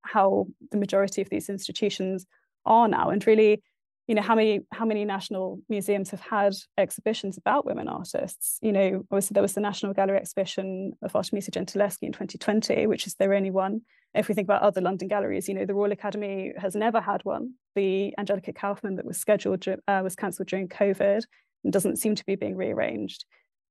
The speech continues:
I mean, somewhere like the Tate Modern has been very good, has had lots of exhibitions about women artists, and that's obviously twentieth and twenty-first century focused. But I think,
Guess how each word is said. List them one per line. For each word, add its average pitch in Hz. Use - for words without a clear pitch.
I 226
mean, 220
somewhere 233
like 208
the 190
Tate 208
Modern 208
has 196
been 190
very 190
good, 180
has -
had 190
lots 196
of 185
exhibitions 196
about -
women 196
artists, 185
and 202
that's 180
obviously 190
twentieth 196
and 202
twenty-first 190
century -
focused. -
But 254
I 277
think, 311